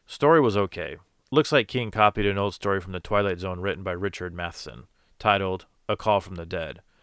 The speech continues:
This was a nice upgrade, but it is a copy. Donald Sutherland was great,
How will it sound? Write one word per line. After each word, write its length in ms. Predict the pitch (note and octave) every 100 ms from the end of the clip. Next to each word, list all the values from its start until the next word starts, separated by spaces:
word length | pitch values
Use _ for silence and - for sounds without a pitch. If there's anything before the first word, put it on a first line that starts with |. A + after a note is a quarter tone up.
| _ _
This 160 | D3 D3+
was 140 | D3
a 80 | C3+
nice 240 | B2+ A2+
upgrade, 460 | A2+ G2 F2+ E2 - _ _
but 160 | B2 A#2+
it 120 | A2
is 120 | A2+
a 80 | F2+
copy. 420 | - F2 - C#2 C#2 _ _ _ _ -
Donald 280 | C#3 D#3 D3
Sutherland 440 | B2+ A2 G#2 G2+
was 140 | F#2+
great, 280 | F2 F2+ F2